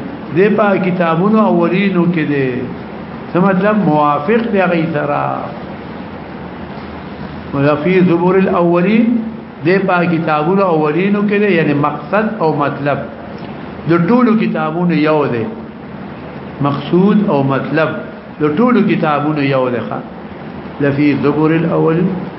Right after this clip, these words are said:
په کتابونو اولینو کې دی. واقع په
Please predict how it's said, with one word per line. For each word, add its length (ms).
په 140
کتابونو 680
اولینو 540
کې 140
دی. 80
واقع 300
په 60